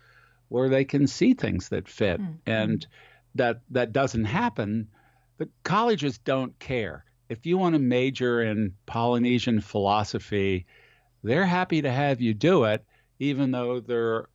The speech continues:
Speaker 1: I don't even know if there is Polynesian philosophy, really. But, you know, if there is, there's probably two jobs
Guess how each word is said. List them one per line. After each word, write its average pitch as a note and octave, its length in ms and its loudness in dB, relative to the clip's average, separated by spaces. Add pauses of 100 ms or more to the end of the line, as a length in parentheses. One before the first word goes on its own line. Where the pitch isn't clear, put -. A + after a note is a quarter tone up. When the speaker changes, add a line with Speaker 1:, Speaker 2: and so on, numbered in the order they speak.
(260)
Speaker 1:
I C3+ 140 2
don't B2+ 140 2
even G#2 180 0
know G2 120 -2
if F2+ 100 -8
there G2 160 2
is F#2+ 140 0
Polynesian D#2+ 640 -4
philosophy, - 580 -8
really. D#2+ 420 -2
But, D#3+ 300 0
you C#3 120 2
know, G#2 200 2
if A2+ 160 0
there C#3 220 4
is, C3 260 4
there's A2 160 -2
probably A2+ 460 -4
two D#3+ 320 0
jobs A2 680 -2